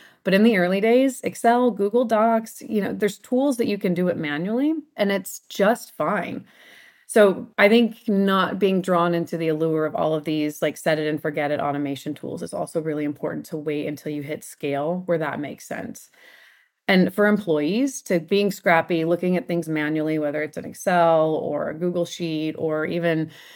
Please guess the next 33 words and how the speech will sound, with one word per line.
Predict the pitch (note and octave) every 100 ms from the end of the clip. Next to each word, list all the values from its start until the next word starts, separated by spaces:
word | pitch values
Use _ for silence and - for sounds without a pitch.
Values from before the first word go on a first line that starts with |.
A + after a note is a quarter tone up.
| - - -
you | F#3+
know, |
handwritten | F#3 A3 G3+ F#3+ E3+ E3+
notes, | F3 F#3 A3+ -
it, | G3+
there's | G3 G3+
something | G#3+ A3 C4+
about | C4+ G3 D#3+ D3+ E3
that | F#3 F3+ F3+
that | -
connects | - E3+ D#3+ D#3 E3 - -
your | F3+ E3
employees | D#3+ E3 D#3 D#3 D3+
to | E3+
your | F3+
customer | D#3+ D3+ - F#3 F#3+ G3 G3+
more | F3 D#3+ E3+ G3
by | E3
having | D#3 D#3+ E3
to | D#3 D#3
go | D#3+
through | D#3 E3
it | D3+
manually. | D#3 C#3 D3 F3 F3+ G3+ G#3
It | G3
sounds | C4 C4+
crazy, | - D3+ D3 D3+ D3+
especially | - - - F3+ F3 D#3+
at, | D#3+
at | E3
our | D3
size, | - D#3 D3 C#3+ -
but | D#3 C#3+